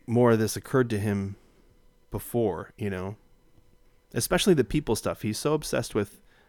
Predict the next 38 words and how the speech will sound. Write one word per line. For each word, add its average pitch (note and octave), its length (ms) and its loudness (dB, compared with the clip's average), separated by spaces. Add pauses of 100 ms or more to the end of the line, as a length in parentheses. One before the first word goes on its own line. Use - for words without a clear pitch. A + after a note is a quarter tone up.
(540)
what A#2+ 300 0
they B2 180 2
do. F#2 180 -6
The G2 100 -6
writer A2+ 260 2
and A2+ 100 2
the G#2 40 -4
professor, - 460 -6
like, F#2 380 -8
are, G2 320 -4 (1040)
you C3 100 8
know, G2 300 2
that A#2 360 2
he B2 260 0
was A2+ 360 0 (1600)
trying C3+ 120 4
to B2 40 4
make B2 120 2
sure A#2+ 140 2
they A2 100 4
were G2+ 120 4
worthy. G#2 560 0
And G#2+ 200 -2
then G2 380 -2 (140)
at - 120 -8
some A2 140 0
point, G2+ 160 -4
the G2 60 -6
writer's G2+ 240 -2
like, G2 180 -6
"You're C3 80 -2
not E3 140 0
a B2 40 -4
very A#2 160 0
good G2 180 -6
judge G2+ 220 -6
of - 60 -16
character." - 540 -8